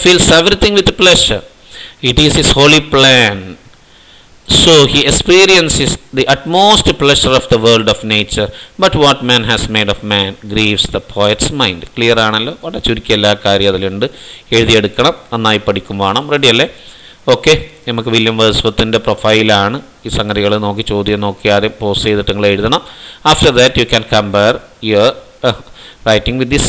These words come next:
sample. Okay, right, yes. മക്കളെ നല്ലോണം ശ്രദ്ധിക്കണേ. ഇപ്പം രണ്ട് പദ്യങ്ങളുടെ ഏതാണ്ട് ചർച്ച നമ്മൾ ചെയ്തു. ഇനി ഇതിൻ്റെ അടുത്ത ഇതിൽ വിടുക. പിന്നെ ഇതുമായിട്ട് ബന്ധപ്പെട്ട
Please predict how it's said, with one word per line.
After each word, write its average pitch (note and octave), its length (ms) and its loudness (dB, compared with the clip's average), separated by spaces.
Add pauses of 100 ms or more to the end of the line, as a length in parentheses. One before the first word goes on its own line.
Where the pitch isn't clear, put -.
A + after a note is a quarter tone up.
sample. B2 360 2 (140)
Okay, F3+ 240 2 (500)
right, C#3+ 220 2 (100)
yes. F#3+ 140 0 (520)
മക്കളെ A#2 280 -2
നല്ലോണം A2+ 420 2
ശ്രദ്ധിക്കണേ. A2 480 0 (220)
ഇപ്പം A#2+ 180 -10
രണ്ട് G#2 180 -2 (120)
പദ്യങ്ങളുടെ G#2+ 580 0 (140)
ഏതാണ്ട് G#2 400 -2 (220)
ചർച്ച A2 280 0
നമ്മൾ G2+ 240 -4
ചെയ്തു. G2+ 300 0
ഇനി C3 160 -2
ഇതിൻ്റെ C3+ 220 -2 (460)
അടുത്ത A#2 280 2 (200)
ഇതിൽ A#2 180 2 (120)
വിടുക. A2+ 180 2 (560)
പിന്നെ G#2+ 320 0 (380)
ഇതുമായിട്ട് G#2+ 340 0
ബന്ധപ്പെട്ട G2+ 340 0